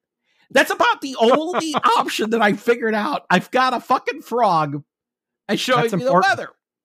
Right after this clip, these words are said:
Speaker 1: I, I know, you know, a-, and it sells it. Here, it, you know, the, the, the damn thing. I s-, I looked at some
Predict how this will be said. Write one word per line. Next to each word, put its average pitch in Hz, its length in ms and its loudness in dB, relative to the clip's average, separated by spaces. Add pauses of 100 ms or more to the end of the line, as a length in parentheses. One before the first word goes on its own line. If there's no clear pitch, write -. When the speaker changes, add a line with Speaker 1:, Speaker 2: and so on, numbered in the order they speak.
(140)
Speaker 1:
I, 254 220 2
I 262 180 4
know, 359 440 2 (480)
you 233 100 0
know, 285 260 2 (100)
a-, 233 220 -2
and 285 140 0
it 302 180 0
sells 466 340 0
it. 262 200 -6
Here, 330 140 0 (180)
it, - 140 -8 (100)
you 285 140 0
know, 262 180 6 (220)
the, 285 180 -2 (140)
the, 415 280 2
the 233 120 2
damn 330 320 0 (100)
thing. 220 420 0 (540)
I 196 60 2
s-, 180 200 -2
I 202 60 2
looked 240 280 2
at 208 60 -6
some 240 220 0